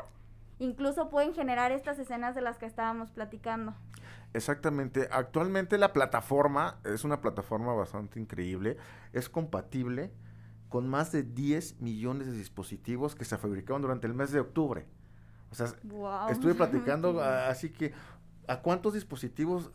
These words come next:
Speaker 2: este, le pusieron el chip con el que est-, con el que es compatible Tecnolite Connect? Diez millones a nivel mundial.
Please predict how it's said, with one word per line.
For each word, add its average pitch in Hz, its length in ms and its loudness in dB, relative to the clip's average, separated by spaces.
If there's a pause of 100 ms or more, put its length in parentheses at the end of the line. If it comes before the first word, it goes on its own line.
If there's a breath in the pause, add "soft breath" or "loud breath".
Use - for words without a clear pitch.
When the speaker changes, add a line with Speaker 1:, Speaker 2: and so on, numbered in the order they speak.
Speaker 2:
este, 113 1000 2
le 120 80 -2
pusieron 127 440 -2
el 123 140 0
chip - 200 -4
con 139 180 0
el 110 60 -6
que 98 100 -6
est-, - 260 -10
con 113 160 -2
el 107 80 -4
que 117 80 -2
es 131 80 -2
compatible 131 480 -2
Tecnolite 113 460 -2
Connect? 139 280 -6 (400 loud breath)
Diez 180 280 2
millones 156 460 0
a - 60 -8
nivel 131 240 2
mundial. 131 440 -2